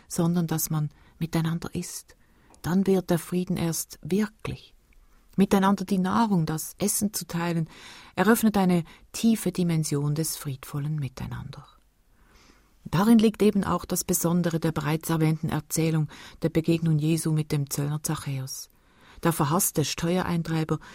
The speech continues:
sieht seine Fehlhaltungen im Angesicht der göttlichen Güte ein. Er sitzt mit dem Mann aus Nazareth am Tisch, und da kann er das, was er falsch gemacht hat, beim Namen nennen.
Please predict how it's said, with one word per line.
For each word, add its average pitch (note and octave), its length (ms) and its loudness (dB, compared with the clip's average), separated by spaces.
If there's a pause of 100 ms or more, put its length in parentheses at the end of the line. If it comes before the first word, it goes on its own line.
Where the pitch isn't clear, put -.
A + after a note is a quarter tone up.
(140)
sieht - 280 -2
seine F3 260 2
Fehlhaltungen E3 880 -2
im D#3+ 180 -2
Angesicht D#3 720 -4
der D#3 80 -4
göttlichen D#3 480 -8
Güte - 400 -8
ein. D3 300 -6 (400)
Er F3 120 2
sitzt - 400 0
mit F#3 180 2
dem F3+ 100 4
Mann F3+ 180 4
aus F3 160 2
Nazareth E3+ 480 -2
am D#3+ 160 -2
Tisch, - 300 0 (420)
und F3+ 240 2
da A#3+ 260 8
kann G#3 160 2
er F3 100 2
das, A#3 420 -2
was F3+ 160 -4
er D#3 80 -4
falsch G3 360 -4
gemacht F3 420 -4
hat, - 240 -10 (140)
beim F#3+ 180 -2
Namen G3+ 380 4
nennen. C3 280 -6